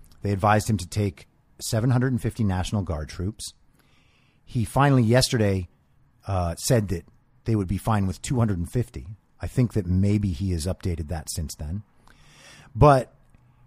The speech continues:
when you allow rioting, you are responsible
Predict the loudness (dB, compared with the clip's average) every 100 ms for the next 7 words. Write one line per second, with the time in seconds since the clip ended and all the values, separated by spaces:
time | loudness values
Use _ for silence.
0 | _ 2 6 8 8 8 6 4 2 4
1 | 4 4 4 0 -4 _ _ -6 2 4
2 | 4 2 -4 -10 -12 _ _ _ _ _
3 | _ _ _ _ _ _ 0 6 8 8
4 | 6 4 4 4 4 2 -2 -6 -8